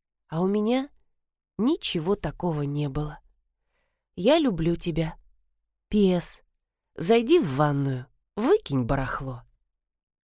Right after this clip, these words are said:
В санузле на полу обнаружилась гора мелких тряпок.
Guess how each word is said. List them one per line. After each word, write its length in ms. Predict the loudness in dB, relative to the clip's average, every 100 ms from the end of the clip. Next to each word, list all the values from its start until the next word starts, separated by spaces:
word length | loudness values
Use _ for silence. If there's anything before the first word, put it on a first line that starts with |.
| _ _ _ _ _ _ _ _
В 80 | -4
санузле 580 | 4 6 6 6 4 6
на 120 | 4
полу 320 | 6 6 8
обнаружилась 760 | 6 6 4 4 4 4 4 4
гора 380 | 4 4 6 4
мелких 460 | 4 2 0 -6
тряпок. 540 | -4 -2 -2 -4 -8